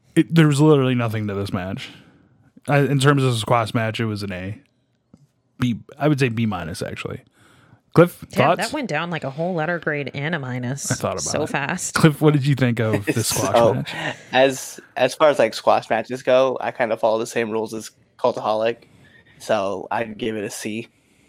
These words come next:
Speaker 1: How dare you?
Speaker 3: Just for the match.
Speaker 1: How dare you m-, m-, mention another show on this
Speaker 2: Wow.
Speaker 1: award-winning
Speaker 3: <laughs>
Speaker 1: podcast? Uh, we did get a little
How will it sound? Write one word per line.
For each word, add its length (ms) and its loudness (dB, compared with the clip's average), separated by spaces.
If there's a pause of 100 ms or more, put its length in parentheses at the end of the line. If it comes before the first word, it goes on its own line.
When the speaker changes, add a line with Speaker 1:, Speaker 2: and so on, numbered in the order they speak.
Speaker 1:
How 120 0
dare 240 -4
you? 140 -6 (580)
Speaker 3:
Just 180 -2
for 60 0
the 80 -6
match. 360 -4 (140)
Speaker 1:
How 80 2
dare 140 6
you 140 4
m-, 300 2 (380)
m-, 180 -2 (140)
mention 560 -6
another 340 -8
show 320 -8
on 140 -12
this 360 -16 (760)
Speaker 2:
Wow. 380 -6 (100)
Speaker 1:
award-winning 580 2
Speaker 3:
<laughs> 80 4
Speaker 1:
podcast? 560 0 (1600)
Uh, 400 2 (100)
we 160 6
did 220 4
get 340 0 (1400)
a 80 -2
little 440 -2